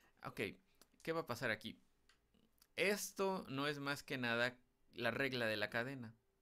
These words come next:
¿Ok? Eso es la regla de la cadena.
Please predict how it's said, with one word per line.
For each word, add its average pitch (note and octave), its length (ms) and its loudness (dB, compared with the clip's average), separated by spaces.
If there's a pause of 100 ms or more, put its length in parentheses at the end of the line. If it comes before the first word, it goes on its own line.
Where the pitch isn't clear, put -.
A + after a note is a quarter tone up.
(1040)
¿Ok? - 160 -6 (1600)
Eso C#3+ 240 2
es A#2+ 60 -4
la G#2+ 80 4
regla G2+ 260 0
de E2+ 60 -2
la D2 160 -6
cadena. - 380 -10